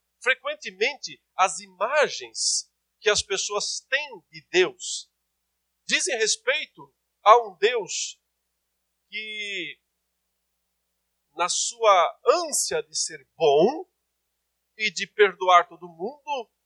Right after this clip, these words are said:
e de tolerar todo mundo, evidentemente passa por cima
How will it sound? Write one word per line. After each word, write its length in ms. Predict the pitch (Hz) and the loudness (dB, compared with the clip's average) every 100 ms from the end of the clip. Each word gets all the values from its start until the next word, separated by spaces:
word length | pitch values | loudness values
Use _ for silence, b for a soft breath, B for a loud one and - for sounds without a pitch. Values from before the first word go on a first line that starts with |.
| _ _ _ _ | _ _ _ _
e 220 | - 208 190 | -8 -6 -4
de 200 | 196 196 _ | -4 -4 _
tolerar 800 | 285 311 285 226 185 180 180 175 | 0 2 4 4 4 6 6 4
todo 260 | 165 165 247 | -8 -14 -10
mundo, 460 | 269 359 269 156 160 | -6 -8 -8 -14 -10
evidentemente 520 | 226 202 208 220 233 - | -10 -10 -6 -6 -6 6
passa 260 | 240 247 | 6 6
por 180 | - - | -6 -8
cima 580 | - - 254 294 359 | -6 -4 -4 -4 -4